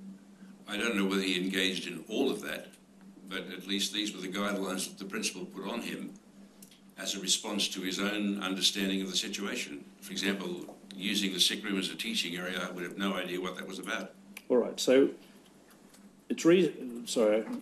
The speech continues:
Speaker 2: So if we go through them, the first one is not to touch any child apart from a pat on the back or a ha-, or a handshake.
Speaker 1: Indeed.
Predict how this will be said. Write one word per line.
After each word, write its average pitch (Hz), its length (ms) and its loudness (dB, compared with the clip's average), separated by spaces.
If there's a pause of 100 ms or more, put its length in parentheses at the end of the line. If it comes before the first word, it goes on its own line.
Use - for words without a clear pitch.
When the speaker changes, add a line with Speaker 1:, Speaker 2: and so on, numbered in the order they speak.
(400)
Speaker 2:
So 123 260 8
if 120 140 4
we 147 60 6
go 151 200 10
through 143 220 10
them, 113 140 4
the 110 60 4
first 170 300 8
one 120 160 10
is 120 160 8
not 139 200 8
to 135 80 6
touch - 320 4
any 117 140 10
child 107 380 6
apart 117 280 2
from 117 140 6
a 110 60 4
pat - 240 4
on 98 120 8
the 90 60 6
back 107 260 2
or 104 120 4
a 92 80 -2
ha-, 123 220 -4
or 113 160 8
a - 60 -2
handshake. - 840 2
Speaker 1:
Indeed. 85 420 -8